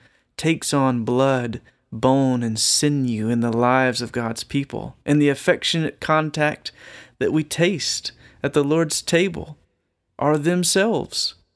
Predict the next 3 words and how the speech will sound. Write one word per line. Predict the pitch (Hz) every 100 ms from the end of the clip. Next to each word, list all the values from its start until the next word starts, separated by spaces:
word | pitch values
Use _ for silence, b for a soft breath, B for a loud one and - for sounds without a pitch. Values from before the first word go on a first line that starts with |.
| _ _
foretastes. | - - 190 226 - 113 - - - - - _ _ _ _ _ _ _ _ _
They | 127 170 104
are | 143 151 147 147